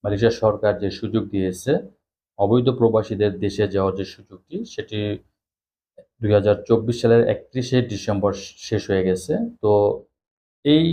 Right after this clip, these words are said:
সুযোগ শেষ হওয়ার পরে অনেক প্রবাসীরাই আমাকে নক করছেন যে, "ভাইয়া, আমরা তো ওই সুযোগে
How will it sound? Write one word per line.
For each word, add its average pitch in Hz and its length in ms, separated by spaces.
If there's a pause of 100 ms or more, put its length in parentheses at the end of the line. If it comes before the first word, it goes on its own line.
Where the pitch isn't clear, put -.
সুযোগ 151 480
শেষ 139 240 (100)
হওয়ার 139 160
পরে 120 360
অনেক 120 340
প্রবাসীরাই 117 600 (260)
আমাকে 107 380
নক 98 320
করছেন 98 360 (160)
যে, 104 140
"ভাইয়া, 98 320
আমরা 98 240
তো 104 120
ওই 104 80
সুযোগে 101 460